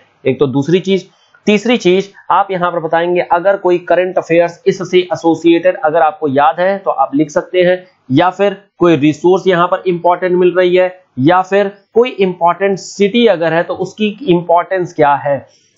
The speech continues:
तो basically इन तीन point में आप इस पूरे thirty word को बहुत आराम से लिख सकते हैं। For example जैसे बात करते हैं, पहले location को देख लेते हैं। First location is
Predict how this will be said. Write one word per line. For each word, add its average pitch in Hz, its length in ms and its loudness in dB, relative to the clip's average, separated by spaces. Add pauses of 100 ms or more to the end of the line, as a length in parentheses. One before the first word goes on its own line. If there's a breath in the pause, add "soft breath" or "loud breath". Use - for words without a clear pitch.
(120)
तो 151 80 2
basically 208 380 0
इन 208 300 0
तीन 214 320 0
point 185 400 0
में 170 260 0
आप 160 300 0 (160)
इस 190 120 2
पूरे 196 300 2
thirty 170 420 -4
word 147 200 0
को 190 140 0
बहुत 156 340 -4
आराम 143 260 0
से 175 140 -2
लिख 151 180 0
सकते 127 300 -6
हैं। 120 220 -4 (300 soft breath)
For 208 120 0
example 208 340 0
जैसे 190 240 -2
बात 165 260 0
करते 165 220 -4
हैं, 165 100 0
पहले 175 240 0
location 175 440 0
को 175 100 2
देख 151 160 4
लेते 156 220 2
हैं। 143 100 2
First 175 300 -2
location 160 420 -2
is 139 40 2